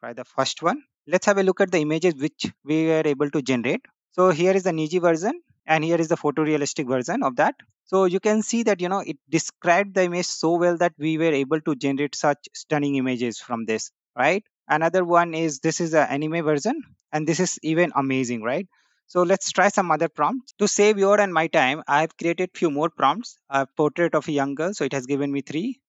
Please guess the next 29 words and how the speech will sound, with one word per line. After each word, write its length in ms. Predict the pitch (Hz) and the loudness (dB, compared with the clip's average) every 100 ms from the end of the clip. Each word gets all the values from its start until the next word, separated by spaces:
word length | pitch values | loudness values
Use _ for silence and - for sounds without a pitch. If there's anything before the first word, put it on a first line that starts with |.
| _ | _
and 240 | 156 165 - | -2 -2 -2
create 240 | 165 165 | 0 2
a 60 | 170 | 0
scene 240 | 165 156 | 0 -2
for 100 | 147 | 0
video 240 | 131 127 120 | 0 0 -2
games. 280 | 117 117 | -4 -8
So 160 | - 185 | -2 2
let 180 | 170 170 | 2 2
me 160 | 202 165 | 0 2
run 220 | 170 170 | 2 2
this 160 | 175 | -2
prompt 340 | - 147 202 240 _ _ _ _ _ _ | 0 0 0 -6 _ _ _ _ _ _
and 160 | 160 147 | -4 0
see 120 | 170 | 2
what 180 | 143 143 - _ | 2 0 -4 _
images 380 | 156 151 143 120 | -6 -2 -2 0
we 80 | 123 | -2
are 60 | |
getting. 360 | 120 110 - 113 _ _ | -2 -8 -10 -18 _ _
So 100 | - | 2
we 160 | 180 185 | 4 4
have 220 | 196 214 | 4 6
our 180 | 190 151 | 6 4
images. 540 | 143 139 131 185 - 143 | 2 -2 -4 -6 -8 -4
Let's 200 | 160 - | -2 0
have 100 | 156 | 0
a 80 | |
look. 300 | 143 120 - | 0 -4 -12